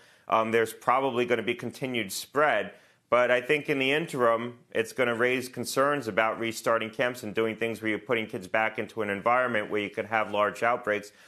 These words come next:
until we understand better what this condition is and exactly what the rate is. It might be very small. I mean, we're probably looking at a situation between, where between ten and twenty million people in the United States probably have had this infection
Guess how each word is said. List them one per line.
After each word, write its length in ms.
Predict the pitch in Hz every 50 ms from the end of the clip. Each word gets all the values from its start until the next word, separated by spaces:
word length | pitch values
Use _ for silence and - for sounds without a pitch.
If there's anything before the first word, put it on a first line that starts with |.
| - _
until 320 | - 143 151 - 208 202 196
we 160 | 220 220 208
understand 680 | 190 180 175 175 156 - - 160 151 151 160 160 135
better 400 | 113 110 107 107 110 107 107 - - _ _ -
what 240 | 113 139 151 -
this 160 | 170 156 151 -
condition 500 | - 147 127 131 131 123 127 - 131 120
is 320 | 117 120 120 113 113 - - -
and 140 | - 117
exactly 500 | 117 113 95 107 123 123 123 127 131 120
what 220 | 113 113 117 113 -
the 100 | 104 101
rate 260 | 104 117 120 117 101
is. 160 | 101 92 87
It 80 | 123 107
might 280 | 120 147 175 196 190
be 80 | 185 156
very 260 | 123 139 143 143 139
small. 560 | 127 - - 135 139 143 139 113 92 - - - - - _ -
I 40 | 117
mean, 160 | - 131 131
we're 120 | 151 151
probably 400 | 151 - 175 165 190 196 208 180
looking 260 | 151 156 151 147 147
at 80 | 143 139
a 60 | 135
situation 560 | 135 - 131 - - 131 135 143 139 - 143
between, 420 | 110 113 - - 131 123 120 120 123 - _ _ 113 101 95
where 200 | - 127 120 113
between 360 | 98 117 - - 135 120 110
ten 280 | - - - 160 156 151
and 120 | 135 -
twenty 260 | - - 151 143 131
million 500 | 120 117 123 127 135 135 139 131 127 123
people 380 | 120 - - 143 147 - 135 117
in 60 | 110
the 60 | 107
United 260 | 107 107 110 110 107
States 200 | - 135 120 - - -
probably 520 | - - 143 147 175 175 180 160 139 135
have 140 | 117 104 -
had 220 | - 135 131 131 120
this 160 | 123 120 -
infection 760 | 101 98 - - 139 143 147 - - - - 90 95 87